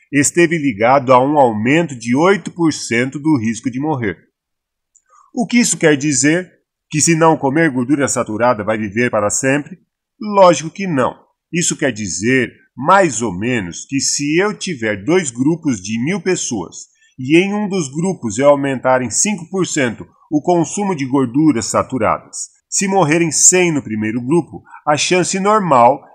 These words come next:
é que morreriam cento e oito indivíduos no grupo que se aumentou o consumo de gordura saturada. Ou seja,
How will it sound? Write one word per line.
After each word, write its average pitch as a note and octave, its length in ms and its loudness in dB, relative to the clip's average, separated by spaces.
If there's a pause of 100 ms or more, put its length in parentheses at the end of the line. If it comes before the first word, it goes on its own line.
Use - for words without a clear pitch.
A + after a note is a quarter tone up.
(120)
é D#3+ 100 2
que E3+ 160 -4
morreriam E3 460 2
cento G#3 500 -2
e E3 80 0
oito D3+ 320 2
indivíduos B2+ 580 -4 (300)
no F3+ 220 -2
grupo F3+ 300 -4
que F3 100 -10
se - 180 -4
aumentou F3 680 2
o - 40 -12
consumo F3 520 -4
de D3+ 120 -8
gordura D3+ 420 0
saturada. C3+ 640 -2 (580)
Ou F3 240 2
seja, A2+ 640 -2